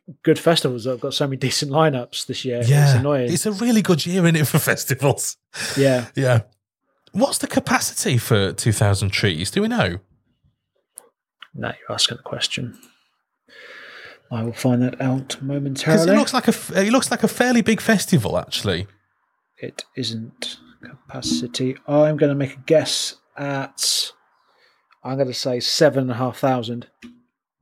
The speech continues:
Speaker 2: Oh,
Speaker 1: I
Speaker 2: that's
Speaker 1: was
Speaker 2: not big at all, is it?
Speaker 1: I, that's what she said.
Speaker 2: It's only a
Speaker 1: I'm
Speaker 2: little
Speaker 1: com-,
Speaker 2: one.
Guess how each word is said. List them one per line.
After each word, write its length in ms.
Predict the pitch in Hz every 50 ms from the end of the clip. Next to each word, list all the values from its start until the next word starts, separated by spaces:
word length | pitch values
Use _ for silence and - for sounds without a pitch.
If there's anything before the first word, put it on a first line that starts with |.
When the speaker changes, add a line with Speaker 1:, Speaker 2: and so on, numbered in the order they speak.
| 320 _ _ _ _ _ _ _ _ _ _ _ _ _ _ _ _ _ _ _ _ -
Speaker 2:
Oh, 140 | 131 143 143
Speaker 1:
I 20 | 127
Speaker 2:
that's 160 | 123 139 -
Speaker 1:
was 40 | -
Speaker 2:
not 140 | 156 - -
big 120 | 101 95
at 160 | 104 - -
all, 180 | 131 165 202 170
is 120 | 143 - 196
it? 160 | 117 98 - _ _ _ _ _ _ _ -
Speaker 1:
I, 380 | - 151 156 156 147 147 120 107 - - -
that's 180 | 135 117 -
what 80 | 120 -
she 160 | - 196 196
said. 260 | - - 117 110 - _ - - - - - _
Speaker 2:
It's 140 | _ - 151
only 140 | 147 151
a 20 | 147
Speaker 1:
I'm 60 | 147
Speaker 2:
little 160 | 135 - - 85
Speaker 1:
com-, 120 | 80 95
Speaker 2:
one. 40 | 107